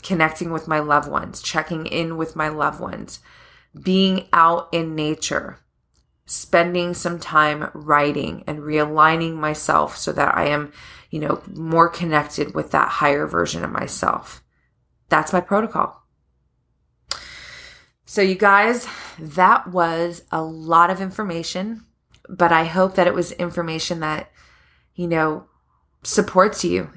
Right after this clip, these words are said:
in your process when these moments come into your life. Like I said, I don't think anybody's immune to, you know, feeling these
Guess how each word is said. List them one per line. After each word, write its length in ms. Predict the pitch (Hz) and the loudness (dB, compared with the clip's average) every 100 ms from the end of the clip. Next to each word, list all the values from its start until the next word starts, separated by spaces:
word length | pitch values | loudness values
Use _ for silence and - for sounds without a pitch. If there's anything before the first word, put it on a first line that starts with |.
| - | -6
in 140 | 175 | 2
your 160 | 170 180 | 4 4
process 840 | - 92 117 - - - - - - | 4 2 2 -2 -4 -4 -10 -14 -8
when 300 | 170 170 160 | -4 -2 -2
these 480 | 160 160 160 - - _ - | -2 -2 -4 -6 -10 _ -4
moments 440 | 170 170 170 - | 0 2 0 -2
come 220 | - 170 | -2 -2
into 300 | 156 151 - | -2 -4 -6
your 140 | 160 82 | -4 -2
life. 520 | - 156 - - - _ _ _ _ _ _ _ _ _ - | 0 0 -2 -12 -16 _ _ _ _ _ _ _ _ _ -6
Like 140 | 160 | -4
I 40 | 160 | 2
said, 220 | 180 165 | 4 6
I 60 | |
don't 180 | 156 175 | 4 2
think 180 | 175 170 | 2 0
anybody's 440 | 151 170 147 147 | 0 0 0 -2
immune 320 | 156 147 143 143 | -6 -6 -6 -6
to, 480 | - 147 143 139 - _ _ _ _ _ _ - | -4 -2 -2 -4 -12 _ _ _ _ _ _ -8
you 100 | 170 | -4
know, 120 | 156 | -4
feeling 480 | - 165 170 170 165 | -2 0 2 2 0
these 320 | 156 147 - | 0 -2 -4